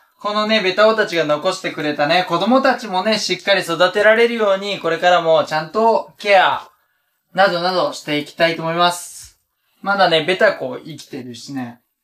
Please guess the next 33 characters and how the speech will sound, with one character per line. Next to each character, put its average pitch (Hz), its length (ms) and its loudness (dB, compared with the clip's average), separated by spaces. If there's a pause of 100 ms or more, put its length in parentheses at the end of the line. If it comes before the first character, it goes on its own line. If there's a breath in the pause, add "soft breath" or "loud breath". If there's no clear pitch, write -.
(440)
結 262 200 -2
構 180 140 -2
皆 170 320 -2
さ 127 220 0
ん、 120 120 -10
こ 131 260 -6
う、 160 40 -4
大 165 100 -4
き 185 140 -2
く 143 100 -8
な 131 140 0
っ - 60 -10
て - 60 -18
き - 120 -20
て 127 140 -20
て。 - 280 -18 (140)
う 143 60 -10
ん。 117 260 -8 (560)
は 156 240 0
い。 - 180 -6 (420)
と 175 120 -2
い 180 80 2
う - 20 -6
こ 214 100 2
と 262 120 4
で、 226 240 4
皆 165 180 -4
さ 160 220 0
ん、 123 40 -2
本 135 160 -8
当 139 80 -8
に 139 140 -10
ね、 139 360 -4